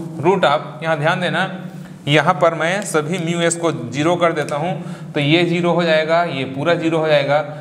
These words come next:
तो अंदर बचेगा केवल क्या, tan theta। तब हमारा formula मिल जाएगा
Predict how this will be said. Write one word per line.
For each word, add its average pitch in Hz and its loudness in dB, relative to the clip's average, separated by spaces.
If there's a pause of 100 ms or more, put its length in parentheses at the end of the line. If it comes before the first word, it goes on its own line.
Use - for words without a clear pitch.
(140)
तो 147 -2
अंदर 151 4
बचेगा 135 -2
केवल 131 0
क्या, 165 2 (160)
tan 175 0
theta। 147 2 (420)
तब 185 4
हमारा 160 2
formula 135 -4
मिल 131 -6
जाएगा 123 2